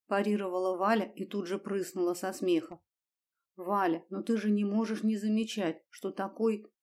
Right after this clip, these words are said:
цинизм, что ли, что такое твое отношение к этим вещам, оно отталкивает». «Кого?» «Людей. И тебя тоже.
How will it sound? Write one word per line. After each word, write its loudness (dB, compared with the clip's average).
цинизм, 2
что -6
ли, -2
что -4
такое 2
твое 0
отношение 0
к -4
этим -2
вещам, -2
оно 0
отталкивает». -2
«Кого?» 2
«Людей. 0
И -6
тебя 4
тоже. -4